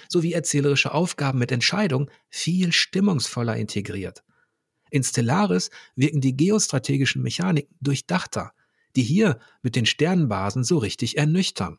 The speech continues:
Ja, Galactic Civilizations vier bietet durchaus vielseitige V X-Strategie, in der man aus einer Fülle an Zivilisationen und Optionen wählen kann, die immer noch ein stabiles Fundament besitzt, das auch unterhalten kann.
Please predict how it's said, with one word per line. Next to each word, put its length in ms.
Ja, 400
Galactic 500
Civilizations 840
vier 440
bietet 480
durchaus 520
vielseitige 1000
V 120
X-Strategie, 760
in 100
der 160
man 140
aus 120
einer 200
Fülle 340
an 220
Zivilisationen 1000
und 140
Optionen 500
wählen 260
kann, 320
die 100
immer 180
noch 140
ein 140
stabiles 520
Fundament 500
besitzt, 500
das 180
auch 100
unterhalten 680
kann. 180